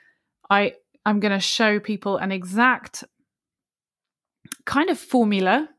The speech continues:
'cause I quite like creating formulas out of the nonlinear, a formula of how to bring these transmissions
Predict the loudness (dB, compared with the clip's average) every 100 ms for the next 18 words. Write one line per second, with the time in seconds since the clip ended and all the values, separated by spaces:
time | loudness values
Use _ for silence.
0 | _ _ -4 0 0 0 2 2 4 2
1 | 0 -12 -2 -2 0 -6 -2 -2 -2 -2
2 | -4 -6 -6 -4 -4 -4 -2 -2 -2 -4
3 | -6 -6 -8 _ _ _ _ _ _ -10
4 | -4 0 4 4 4 2 2 0 0 -2
5 | 2 4 6 4 2 0 2 2 -2 -2
6 | -4 -4